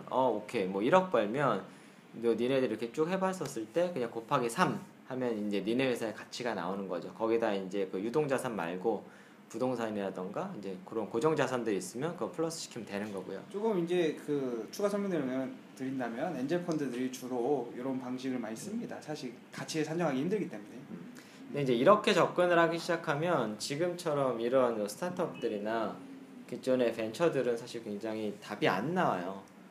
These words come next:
Speaker 2: 그쵸.
Speaker 1: 근데 지금 놓고 보면 우리가 얘기하는 유니콘이라는 데들이 이런 배수 투자를 하는 데들은 아니거든요.
Speaker 3: 그렇죠.
Speaker 1: 물론 나중에 이제 씨비나 이런 걸로 가게 되면 얘기가 좀 다르기는 한데, 이게 또 어려운 얘기들이 나오네요.
Speaker 2: 씨비는
Speaker 1: 이건
Speaker 2: 상업은행입니다.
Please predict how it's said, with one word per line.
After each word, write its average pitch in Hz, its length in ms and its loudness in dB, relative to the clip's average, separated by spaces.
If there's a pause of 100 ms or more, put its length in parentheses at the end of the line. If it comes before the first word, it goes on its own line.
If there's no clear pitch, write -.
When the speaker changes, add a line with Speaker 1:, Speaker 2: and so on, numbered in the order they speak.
Speaker 2:
그쵸. - 220 -12 (420)
Speaker 1:
근데 185 400 6
지금 165 340 6
놓고 143 280 4
보면 127 300 6
우리가 156 460 10
얘기하는 127 400 4
유니콘이라는 131 840 4
데들이 110 560 4
이런 120 360 6
배수 107 260 -4
투자를 127 340 0
하는 107 320 -2
데들은 117 360 -2
아니거든요. 98 520 0
Speaker 3:
그렇죠. 104 100 -4
Speaker 1:
물론 180 500 12 (520)
나중에 123 500 2
이제 107 220 0
씨비나 160 480 2
이런 139 240 4
걸로 139 180 6
가게 147 340 0
되면 113 300 2
얘기가 95 180 2
좀 113 140 -4
다르기는 92 500 -6
한데, 123 400 -4 (200)
이게 101 180 -6
또 90 160 -6 (160)
어려운 120 320 2
얘기들이 98 300 0
나오네요. 87 200 0
Speaker 2:
씨비는 - 240 2
Speaker 1:
이건 160 160 12
Speaker 2:
상업은행입니다. 127 800 4